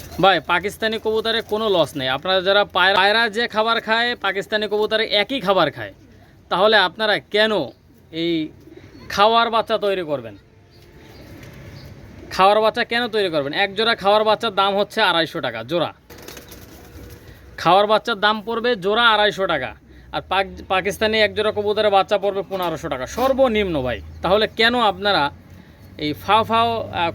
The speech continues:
কম, কম দামের কবুতরগুলো কেন পুষবেন ভিউয়ার্স? যাই হোক ভিউয়ার্স, আপনারা অবশ্যই যারা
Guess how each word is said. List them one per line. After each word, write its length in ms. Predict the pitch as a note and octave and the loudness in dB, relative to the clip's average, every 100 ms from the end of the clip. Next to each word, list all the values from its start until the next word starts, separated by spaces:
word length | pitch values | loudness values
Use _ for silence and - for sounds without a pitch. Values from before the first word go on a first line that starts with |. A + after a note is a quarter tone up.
| - | -2
কম, 300 | B3 C#4 C4+ - - - | 0 0 -2 -8 -20 -6
কম 220 | A#3 B3+ | -2 2
দামের 220 | B3+ B3 A3 | 2 2 0
কবুতরগুলো 520 | G#3+ G#3 G3+ F#3+ F#3+ | -2 -2 -2 -2 -2
কেন 280 | F#3+ F3 D3 | -2 -4 -4
পুষবেন 340 | C#3+ B2+ A#2+ | -8 -8 -10
ভিউয়ার্স? 340 | A#2+ G#2 - - - - - - - - | -10 -12 -14 -18 -18 -16 -16 -16 -14 -4
যাই 180 | D#3+ G#3 | 2 4
হোক 80 | A3+ | 4
ভিউয়ার্স, 340 | G#3+ B3+ A#3+ | 0 0 0
আপনারা 420 | G3+ F#3 G#3 G#3+ G#3 | -2 0 0 2 2
অবশ্যই 460 | G3+ G3+ A3 A3 | 0 -2 0 0
যারা 400 | G3+ G#3+ A3 A3 | 2 2 2 0